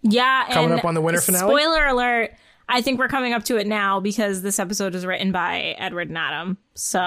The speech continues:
Speaker 2: Okay, so yeah, maybe, maybe today's the day. Um, so yeah, as I mentioned, uh, last episode, I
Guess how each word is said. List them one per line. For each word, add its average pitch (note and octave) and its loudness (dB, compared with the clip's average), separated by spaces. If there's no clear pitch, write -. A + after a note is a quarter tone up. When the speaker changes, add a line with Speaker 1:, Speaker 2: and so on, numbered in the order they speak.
Speaker 2:
Okay, D3+ 2
so C3 0
yeah, C#3+ 0
maybe, D3 -4
maybe A#2 -8
today's B2 -4
the A#2 -2
day. B2 -4
Um, D3+ 0
so E3+ 2
yeah, D#3 2
as D3+ 0
I E3 2
mentioned, D3 0
uh, A#2+ -2
last C#3 -2
episode, B2+ -2
I B2 -2